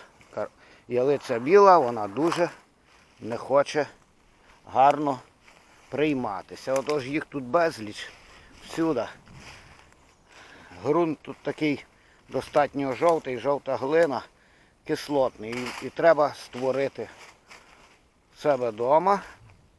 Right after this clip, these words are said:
в своєму піщанику, шутрі, ось приблизно такий мікроклімат. Тому я збираю залишки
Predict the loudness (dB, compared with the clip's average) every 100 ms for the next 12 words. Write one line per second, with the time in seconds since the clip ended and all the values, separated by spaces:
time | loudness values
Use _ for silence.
0 | _ _ _ _ _ _ _ _ _ _
1 | -20 -20 -20 -20 _ _ -20 -6 -2 0
2 | 2 0 -4 -8 0 8 8 8 2 0
3 | -2 -2 -4 -4 -4 -4 -6 -14 -20 -20
4 | -16 -8 -8 -8 -8 -4 0 0 0 -4
5 | -4 -6 -4 -4 -4 -6 -6 -8 -8 -8
6 | -12 -16 -18 -20 -20 -20 -20 -20 -14 -6
7 | -4 -2 -2 -4 -12 -16 -12 -4 0 2
8 | 0 -2 -8 -14 -20 _ -20 -20 _ _
9 | _ _ _ _ _ _ _ _ _ -18
10 | -2 2 2 2 -6 -8 -10